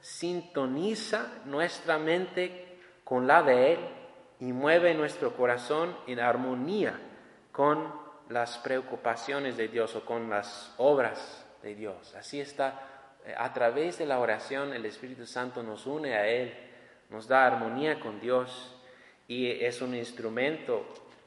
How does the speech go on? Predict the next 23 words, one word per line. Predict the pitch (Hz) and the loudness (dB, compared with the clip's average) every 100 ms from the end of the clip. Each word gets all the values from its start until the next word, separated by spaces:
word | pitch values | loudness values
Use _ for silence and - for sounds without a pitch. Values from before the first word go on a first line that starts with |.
| - | -8
por | 110 | -4
lo | 107 | -2
cual, | - 123 127 120 - - - - | 6 8 8 6 -2 -10 -14 -14
pues, | 107 - | -14 -8
recibimos, | 107 - 110 110 131 117 - - - - _ - | -6 -6 -10 -8 -6 -6 -8 -14 -18 -20 _ -18
ah, | 113 113 | -14 -8
los | 113 107 | -6 -4
beneficios | 110 107 107 123 123 - 110 - - - - _ _ _ | -4 -6 -10 -12 -10 -8 -8 -10 -18 -20 -20 _ _ _
que | - 107 | -14 -10
Cristo | 120 113 - 107 | -8 -6 0 2
ha | |
logrado | 104 104 107 104 104 | 2 2 4 2 0
por | 107 98 | -4 -8
nosotros. | 92 - 95 - 92 - - - _ _ _ _ _ _ _ | -10 -10 -10 -12 -18 -18 -20 -20 _ _ _ _ _ _ _
Una | 135 170 170 | 2 6 6
iglesia, | 156 143 156 165 - 160 170 - - - - - - - | 6 6 6 4 2 4 4 2 -12 -16 -20 -20 -14 -2
podemos | 127 143 143 | 2 2 0
decir, | - 151 151 | -2 -2 -2
sin | 147 160 175 | -2 0 8
oración | 156 139 - 165 165 | 10 10 8 2 2
es | 147 151 | 0 0
una | 147 | 0
iglesia | 139 139 156 156 - 123 143 | 0 4 4 2 2 4 4